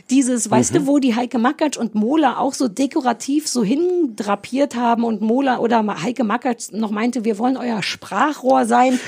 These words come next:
Speaker 1: Und die waren, das weiß ich noch, dass die so hingestellt worden sind. Dass du das
Speaker 2: Mhm.
Speaker 1: Gefühl hattest, so ein Ausstatter hat gesagt, „Mm, einmal so wie für ein Foto.“ Und das ist für eine Talkshow aber wahnsinnig weird. Du siehst also die Leute super steif irgendwo sitzen und denkst, na, warum können die denn jetzt nicht schon alle auf ihrem Platz sitzen?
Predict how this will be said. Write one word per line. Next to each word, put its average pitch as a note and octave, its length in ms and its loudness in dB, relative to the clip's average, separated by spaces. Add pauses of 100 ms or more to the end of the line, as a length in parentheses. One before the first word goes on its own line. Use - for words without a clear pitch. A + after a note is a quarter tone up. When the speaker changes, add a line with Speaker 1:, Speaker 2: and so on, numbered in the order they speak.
(400)
Speaker 1:
Und A#3 180 4
die A3+ 140 2
waren, B3+ 300 4
das A#3+ 220 -4
weiß C#4+ 240 -2
ich B3 80 -2
noch, F#3 180 -4
dass - 220 -4
die B3+ 100 -4
so A#3+ 140 0
hingestellt F#3+ 880 0
worden D#3 320 -2
sind. D#3+ 240 -6
Dass G3 100 -4
du B2 60 2
das A#2 80 2
Speaker 2:
Mhm. B2 60 2
Speaker 1:
Gefühl D4 200 2
hattest, C#4 220 0
so A#3 80 -2
ein A3 60 -2
Ausstatter A3+ 640 0
hat A3 160 -4
gesagt, A3 440 -2
„Mm, F#4 300 0
einmal A#3 260 0
so D4 220 0
wie D4+ 140 4
für D#4 100 -4
ein D4 100 2
Foto.“ E4+ 460 -2 (320)
Und B3 180 2
das C#4+ 120 4
ist E4+ 100 0
für - 100 -4
eine A#3+ 120 0
Talkshow B3 420 -4
aber G#3 240 -4
wahnsinnig B3+ 460 0
weird. G3+ 520 2
Du G#3+ 60 -2
siehst C4+ 260 0
also G#3+ 180 -4
die G3+ 100 -6
Leute C4+ 340 2
super B3+ 260 2
steif B3+ 380 2
irgendwo A3+ 320 -2
sitzen G#3 380 -2
und C4 100 0
denkst, A#3 260 0
na, G3+ 140 0
warum G3+ 240 2
können A3+ 220 2
die A3+ 60 2
denn A3 180 0
jetzt G#3 180 -2
nicht G#3 160 -2
schon G#3+ 120 -2
alle A3 200 2
auf A3 140 0
ihrem A3 240 -2
Platz G#4 320 -6
sitzen? A#3+ 360 -2